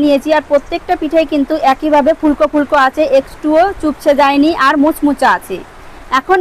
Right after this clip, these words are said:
এগুলো আমি শিরার মধ্যে ডুবাবো। তো শিরাটি কিন্তু আমার একদম রেডি, আর এই শিরা কিন্তু আপনাকে গরম অবস্থায় দিতে হবে না, ঠান্ডা করে নিলেও হবে। এখন এখানে আমি কয়েক পিস করে পিঠে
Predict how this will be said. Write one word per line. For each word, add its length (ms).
এগুলো 200
আমি 120
শিরার 340
মধ্যে 280
ডুবাবো। 380
তো 60
শিরাটি 400
কিন্তু 220
আমার 120
একদম 320
রেডি, 240
আর 160
এই 140
শিরা 240
কিন্তু 180
আপনাকে 260
গরম 320
অবস্থায় 380
দিতে 220
হবে 200
না, 60
ঠান্ডা 360
করে 240
নিলেও 340
হবে। 240
এখন 180
এখানে 240
আমি 140
কয়েক 320
পিস 240
করে 240
পিঠে 260